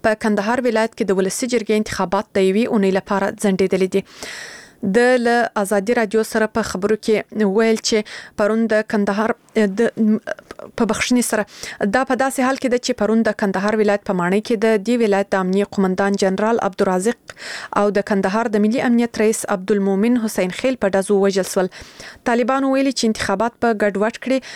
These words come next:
او د دې حملې مسؤل-، مسؤلیت یې هم منلی دی.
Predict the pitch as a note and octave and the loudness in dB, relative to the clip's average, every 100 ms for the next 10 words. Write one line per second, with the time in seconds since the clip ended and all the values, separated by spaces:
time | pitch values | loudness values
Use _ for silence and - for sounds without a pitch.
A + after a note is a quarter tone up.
0 | - - F#3+ G3 F#3+ G#3+ A3 G#3 A3 A#3 | -14 -2 0 2 2 2 2 2 2 2
1 | G#3+ - G3 - G3+ G3 G#3+ F#3+ G#3+ - | 0 0 0 0 -2 0 0 0 0 0
2 | F#3+ A#3+ B3 - G3 F#3 F#3 F#3 F#3+ | 0 0 -2 -2 0 2 2 2 0